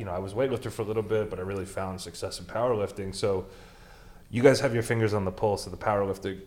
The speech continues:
world m-, more than I do probably right now. But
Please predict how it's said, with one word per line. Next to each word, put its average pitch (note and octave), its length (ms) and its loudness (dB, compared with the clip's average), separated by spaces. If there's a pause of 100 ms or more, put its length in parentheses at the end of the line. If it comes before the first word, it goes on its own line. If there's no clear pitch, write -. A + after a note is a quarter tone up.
(420)
world A#2 480 4 (760)
m-, G#2+ 280 -4
more G#2 260 -2
than F#2+ 140 -4
I F#2+ 120 -4
do F#2 160 -6
probably F2+ 560 -6
right F2 240 -6
now. F2 360 -6
But E2+ 160 -4